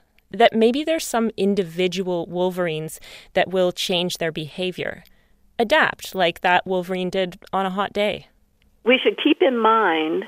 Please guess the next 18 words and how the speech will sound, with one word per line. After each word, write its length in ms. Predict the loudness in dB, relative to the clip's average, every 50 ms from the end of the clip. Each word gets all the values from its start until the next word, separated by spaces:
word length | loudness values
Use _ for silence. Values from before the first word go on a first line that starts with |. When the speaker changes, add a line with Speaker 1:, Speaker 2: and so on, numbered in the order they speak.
| -4
Speaker 2:
not 400 | 0 4 4 6 6 6 4 4
only 520 | 4 4 4 4 4 4 4 4 4 2 0 -2 -2 0
temperature, 760 | 2 2 2 2 2 2 2 4 4 4 4 4 2 -2 -4 _ _ 2
but 200 | 2 4 4 4
ways 340 | 6 6 6 4 4 2 -4
wolverines 800 | 0 4 6 6 6 6 6 4 4 6 6 4 4 2 0 -2 -4 -2 0
can 140 | 2 4
avoid 840 | 4 2 2 4 6 6 8 8 6 6 4 4 4 2 2 0 -6 -12 _ 2
overheating, 840 | 4 4 4 4 2 0 0 2 2 4 6 6 4 4 4 0 0 4
which 240 | 4 4 4 4 0
includes 680 | -2 -2 0 2 4 4 6 6 6 6 4 2 -2 -6 -4 _
being 220 | 2 4 4 4 2
able 300 | 4 4 4 4 2 0
to 80 | 0 2
have 140 | 0 0 0 0
access 480 | 0 0 0 0 -4 -2 0 0 0 0 -2 -4 -4
to 80 | -2
water 640 | 2 2 4 4 4 4 2 2 2 2 2 2